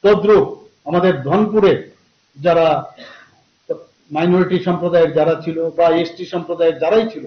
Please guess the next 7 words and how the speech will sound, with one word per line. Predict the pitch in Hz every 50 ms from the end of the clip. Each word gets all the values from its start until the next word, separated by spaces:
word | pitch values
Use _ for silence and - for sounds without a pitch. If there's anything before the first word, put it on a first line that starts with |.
| - -
তারাও | - 165 196 226 240 247
কিন্তু | 240 233 214 190 185 175
দুহাত | 156 185 185 156 - 202 208 - - - _ _ _ _ _ _ _ _ _ _
তুলে | - 190 208 208 202 175
ওনাদেরকে | 175 170 170 160 165 165 - 165
আশীর্বাদ | 147 143 - 190 170 156 190 185
করেছেন | 185 - 185 180 175 175 190 190 190